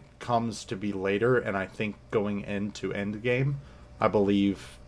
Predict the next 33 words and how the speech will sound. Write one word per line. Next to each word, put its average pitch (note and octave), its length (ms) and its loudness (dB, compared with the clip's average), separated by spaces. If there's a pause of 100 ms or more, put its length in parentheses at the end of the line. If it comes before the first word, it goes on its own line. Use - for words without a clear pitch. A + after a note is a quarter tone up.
it's A#2 300 -4
going G#2+ 240 2
to G2 60 0
be G2+ 100 -2
a G2 80 4
lot F#2+ 260 2
more G2+ 140 0
important. G2+ 460 0
So G#2 380 4 (300)
for B2+ 120 8
you C#3 320 8
as A#2 200 6
a G#2 60 4
viewer, A#2+ 580 4
I G#2+ 220 4 (140)
don't - 300 2
want G#2 280 0
to G2+ 120 -6
say G#2+ 180 0
anything A2+ 340 0
about A#2+ 260 6
that. C3 220 4
And A2 240 2
even F3+ 260 2
in D#3+ 100 6
a B2+ 100 6
spoiler C3+ 540 8
section, G2 600 2
I A2 100 4
don't A2+ 180 4
want A2+ 240 4
to, C3+ 140 2
because A#2 500 4